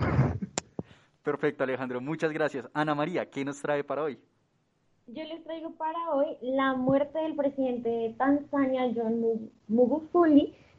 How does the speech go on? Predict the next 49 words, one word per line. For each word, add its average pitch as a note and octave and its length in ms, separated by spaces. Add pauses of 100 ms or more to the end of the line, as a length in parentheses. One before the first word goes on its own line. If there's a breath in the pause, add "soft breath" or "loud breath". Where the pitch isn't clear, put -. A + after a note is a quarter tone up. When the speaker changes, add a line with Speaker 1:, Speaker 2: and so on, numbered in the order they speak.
(120)
Speaker 3:
después D4 540
de C#4+ 120
semanas D4+ 420
sin A#3+ 200
ser A3 220
visto. B3+ 440
Lo B3+ 200
que C#4+ 100
sucedió E4 800 (200)
es C4+ 200 (160)
que C4 320 (160)
su E4+ 100
gobierno E4 460
lo D#4 100
anunció D4 460
mediante B3 420
la B3 160
página A#3 300
oficial B3 480
de G3 140 (100)
Facebook C4 420
el A#3+ 140
día G#3+ 160
de A3 140
ayer, C#4 380 (360 soft breath)
Y D#4 120
es E4+ 120
que D#4+ 100
la E4+ 120
última F4 260
vez F4+ 100
que D#4 80
se D#4+ 60
había E4+ 160
visto D4+ 240
a C#4+ 60
este C#4+ 180
presidente D4 480
de C4 80
sesenta C#4 420
y C#4 80
un B3 160
años C4+ 280 (120)
había C#4 380
sido C4 140
el C#4 120
veintisiete C4+ 640
de G3+ 160
febrero, B3+ 520